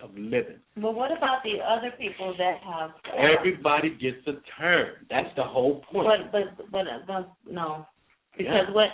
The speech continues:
Speaker 2: if, if you're giving away, if, if we, if I've invested and you give someone else a million dollars, I'm gonna take my money and run.
Speaker 1: Well, you shouldn't, because your time is gonna be coming back around.
Speaker 2: So what I
Speaker 1: And that's
Speaker 2: want,
Speaker 1: the point.
Speaker 2: so that's what I'm saying. What I want to know is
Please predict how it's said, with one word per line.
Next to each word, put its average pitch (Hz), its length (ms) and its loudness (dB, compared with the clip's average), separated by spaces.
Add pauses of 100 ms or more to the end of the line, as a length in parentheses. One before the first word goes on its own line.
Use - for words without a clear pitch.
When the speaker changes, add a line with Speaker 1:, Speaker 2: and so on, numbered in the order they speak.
(200)
Speaker 2:
if, 208 180 4
if 202 200 -2
you're 320 200 -6
giving 254 300 0
away, 190 420 -2
if, 180 260 -10
if 175 60 -20 (500)
we, 202 220 0
if 185 100 -4
I've 285 220 2
invested 175 420 -2
and 160 140 -6
you 208 80 -6
give 185 240 -2
someone 170 300 -4
else 165 260 -2
a - 20 -6
million 151 300 -6
dollars, 143 340 -2
I'm 170 180 -4
gonna 147 200 -6
take - 180 -10
my 143 220 -10
money 131 140 -12
and 131 100 -14
run. - 220 -14 (100)
Speaker 1:
Well, 120 180 8
you 120 140 2 (100)
shouldn't, 110 280 2
because 110 500 0
your 135 320 4
time 113 460 -2
is 113 140 -12
gonna 107 140 -2
be 113 160 -8
coming 110 220 -6
back 101 220 -2
around. 175 400 6
Speaker 2:
So 160 80 -6
what 180 100 0
I 190 80 4
Speaker 1:
And 196 80 0
that's - 100 2
Speaker 2:
want, - 120 -4
Speaker 1:
the 160 80 -6
point. 160 240 -2
Speaker 2:
so 220 40 4 (160)
that's 220 200 4
what 220 80 -2
I'm 214 100 -2
saying. 190 200 -2
What 196 120 0
I 240 220 4
want 262 240 -6
to 208 120 -6
know 156 380 -8
is 165 160 -4